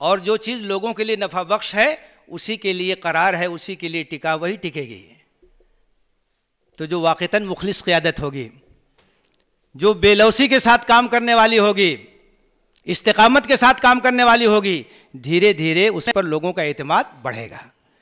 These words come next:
लोग देखते हैं, मुसलमान भी बहुत परेशान हैं, मुसलमानों के साथ भी बड़ा धोखा हुआ है। जिसके ऊपर भरोसा किया उसने सौदा कर लिया,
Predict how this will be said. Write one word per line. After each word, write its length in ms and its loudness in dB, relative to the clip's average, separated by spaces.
लोग 160 0
देखते 400 0
हैं, 200 0
मुसलमान 500 -2
भी 100 -2
बहुत 240 2
परेशान 400 0
हैं, 120 -16
मुसलमानों 500 0
के 100 -2
साथ 200 2
भी 140 -4
बड़ा 260 6
धोखा 300 6
हुआ 240 8
है। 340 -4
जिसके 260 0
ऊपर 260 6
भरोसा 400 6
किया 240 4
उसने 280 2
सौदा 260 4
कर 140 4
लिया, 260 0